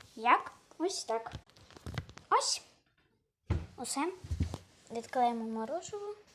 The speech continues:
М, морозиво. І, і,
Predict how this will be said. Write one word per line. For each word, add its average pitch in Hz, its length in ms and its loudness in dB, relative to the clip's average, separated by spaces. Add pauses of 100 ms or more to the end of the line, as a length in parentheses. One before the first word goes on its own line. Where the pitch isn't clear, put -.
(160)
М, 240 100 -8 (220)
морозиво. 294 720 0 (460)
І, 285 140 4 (1160)
і, 349 220 -2